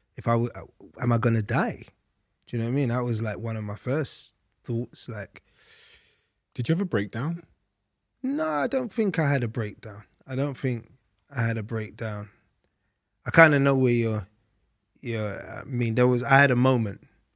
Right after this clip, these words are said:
Speaker 1: I
Speaker 2: Yeah.
Speaker 1: did have a moment because I think, I think the pressure, the pressure of not, like, it was, it was hard for me not to,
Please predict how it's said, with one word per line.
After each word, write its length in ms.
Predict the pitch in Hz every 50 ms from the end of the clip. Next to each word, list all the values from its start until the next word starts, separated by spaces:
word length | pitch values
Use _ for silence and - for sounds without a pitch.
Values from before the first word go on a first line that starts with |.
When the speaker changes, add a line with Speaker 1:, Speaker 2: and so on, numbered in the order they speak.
| -
Speaker 1:
I 80 | - 127
Speaker 2:
Yeah. 60 | 110
Speaker 1:
did 140 | 101 131 131
have 160 | 131 123 117
a 60 | 113
moment 480 | 113 113 113 107 101 98 98 - - -
because 240 | 123 117 - 123 117
I 60 | 123
think, 320 | 113 - 131 120 110 - - _ _ _ _ _ _ _ _ _ _ _ _ _ _ _ _ _ _ _ _ _ _ _ _ _ _ _ _ _ _ _ _ _ _ _ _ - - - _ _ _ _ _ _ _ _ _ _ _ _ _ _ _ _ _ _ _ _ _ _ _ _ _ _ _ _ _ _ _ -
I 80 | - 131
think 280 | - - 180 160 -
the 80 | 139 127
pressure, 920 | - - - - - 156 151 156 156 139 - - - - 135 120 117 113 - - _ _ _ _ _ _ _ _ _ _ _ _ _ _ _ _ _ _ _
the 120 | - 127 120
pressure 720 | - - - - 151 156 147 - - - 139 127 120 120
of 220 | 117 113 110 135
not, 520 | 127 127 127 127 127 131 131 127 117 - - _ _ _ _ _ _ _ _ _ _ _ _ _ _ _
like, 220 | - 135 127 -
it 40 | 170
was, 200 | 170 170 156 165
it 140 | - 170 170
was 180 | 165 160 -
hard 420 | - - - - 170 175 175 156 -
for 100 | - 131
me 180 | 123 117 107 98
not 340 | 110 113 123 131 - - -
to, 300 | - 131 123 117 107